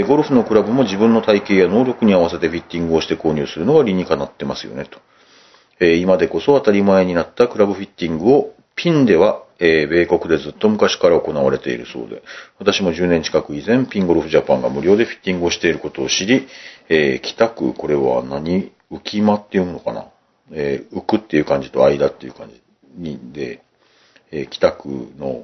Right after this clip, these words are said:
その地-、地名にあったピンゴルフ本社に、えー、よく通ったものですと書かれています。ピンはまあ、フィッティングで有名ですよね。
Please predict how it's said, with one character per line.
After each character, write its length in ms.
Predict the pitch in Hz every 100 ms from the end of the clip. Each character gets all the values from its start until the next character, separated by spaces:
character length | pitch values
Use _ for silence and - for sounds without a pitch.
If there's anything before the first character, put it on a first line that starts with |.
| 240
そ 140 | - 87
の 140 | 80
地-、 260 | - - - 82 80 78
地 160 | 78 90
名 220 | 82 80
に 100 | 80
あ 80 | 78
っ 140 | -
た 140 | - 135
ピ 160 | -
ン 100 | 87
ゴ 80 | 80
ル 80 | 78
フ 140 | 78
本 240 | 78 98 82
社 240 | - - - _ _ _ - _ _ _ -
に、 200 | 127 -
え 240 | 87 80 76
ー、 40 |
よ 100 | 76
く 100 | -
通 180 | - 73
っ 40 |
た 180 | 64 65
も 140 | 64
の 80 | 62
で 100 | 65
す 80 | -
と 60 | -
書 200 | - -
か 20 |
れ 80 | -
て 100 | -
い 20 |
ま 80 | _
す。 60 | _ _ _ - - _
ピ 160 | -
ン 120 | 175 127
は 120 | 71
ま 140 | 71
あ、 100 | 65
フ 100 | -
ィ 40 | 65
ッ 20 | _
テ 100 | -
ィ 40 | 90
ン 80 |
グ 80 | 95
で 200 | 104 101
有 220 | 95 90 90
名 200 | 95 92
で 120 | 98
す 140 | -
よ 100 | 57
ね。 440 | 60 62 64 64